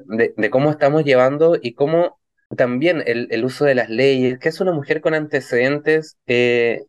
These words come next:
digamos, eh, afuera, que, que hace un, que hace un guardia no tan preparado con un arma, que, eh, ¿cómo, cómo es que hemos llegado también a que en un sector, en, en,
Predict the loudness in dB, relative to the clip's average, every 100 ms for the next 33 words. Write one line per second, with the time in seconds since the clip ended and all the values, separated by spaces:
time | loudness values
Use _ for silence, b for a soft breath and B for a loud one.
0 | -6 0 0 2 0 -2 -6 -4 -2 -4
1 | -8 -4 2 2 2 -2 -6 -8 -6 -6
2 | -2 -2 2 2 2 2 -2 -6 -12 b
3 | b b -2 0 2 4 4 4 2 0
4 | 0 -2 -2 0 2 2 2 0 -2 -2
5 | -2 -2 -2 -4 -6 -2 0 2 2 0
6 | -4 _ _ -18 -14 -8 -4 0 -2 0
7 | 2 2 0 0 0 2 2 2 2 2
8 | 4 4 4 2 0 -2 -2 -4 -4 -4
9 | -2 0 2 2 2 0 0 -2 0 0
10 | 0 -4 -8 -8 -8 -10 -12